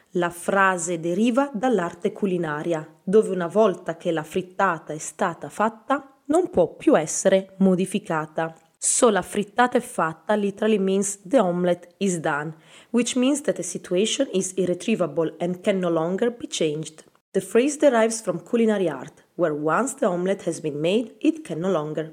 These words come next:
be changed. Tre. Salvare capre e cavoli. Salvare capre e cavoli.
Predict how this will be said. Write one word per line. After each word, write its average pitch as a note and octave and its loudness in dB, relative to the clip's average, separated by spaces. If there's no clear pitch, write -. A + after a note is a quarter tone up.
be E3 -6
changed. - -12
Tre. A3 2
Salvare F3 -2
capre F#3+ 0
e F#3 -4
cavoli. D#3 -2
Salvare F#3 -2
capre D#3+ -6
e F3+ -6
cavoli. D#3 -4